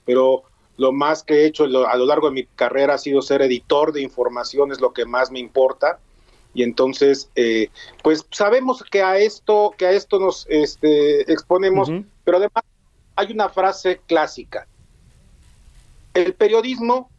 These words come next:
Speaker 1: el periodismo bueno genera ámpula.
Speaker 2: Sí.
Speaker 1: Y si no, y si no lo hace, pues pasa desapercibido, no importa.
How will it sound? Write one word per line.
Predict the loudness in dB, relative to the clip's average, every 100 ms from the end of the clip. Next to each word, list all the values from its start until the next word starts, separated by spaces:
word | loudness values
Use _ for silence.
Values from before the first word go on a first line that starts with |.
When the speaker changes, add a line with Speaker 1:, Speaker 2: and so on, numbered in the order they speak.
| _ _ _ _
Speaker 1:
el | -4
periodismo | 0 -2 -2 -4 0 2
bueno | 2 0 -2 -10 -10 _ _ _ _ -20 -20 _ -6
genera | -2 0 0 -2 -4
ámpula. | -6 -6 -6 -12 -12 -12 -16 -20 _ _ _ -20 _ _
Speaker 2:
Sí. | -4 0 2 0
Speaker 1:
Y | -4 -8
si | -4 2
no, | 4 4 2 -2 _
y | -8 -6
si | -2
no | 0 2 2
lo | 2 0
hace, | 0 -2 -6 -6 -14
pues | -20 -6
pasa | -4 -2 0
desapercibido, | 0 0 -2 0 -2 -2 -4 0 2 2
no | 0
importa. | -8 0 2 2 0 -2